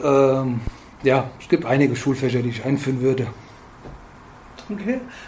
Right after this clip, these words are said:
Speaker 2: also Philosophie ist ja, sagen wir mal, Bestandteil vieler Fächer und ja,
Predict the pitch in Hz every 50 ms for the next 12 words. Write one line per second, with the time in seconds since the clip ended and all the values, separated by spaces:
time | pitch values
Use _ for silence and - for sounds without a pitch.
0 | - - - 208 196 196 190 196 196 202 - - 247 202 - - 226 226 220 208
1 | 220 214 - - 247 247 247 247 247 247 254 254 220 - 233 - - 233 226 214
2 | 208 202 202 202 208 208 - - - - 208 196 202 202 202 202 196 196 202 190
3 | - - 208 196 208 214 208 214 196 196 190 - - 214 208 202 208 202 196 196
4 | 185 185 - - - - - - - - - - - - 226 220 220 240 240 226
5 | 214 208 208 208 214 214 208 208 208 208 - - 190 170 151 185 208 220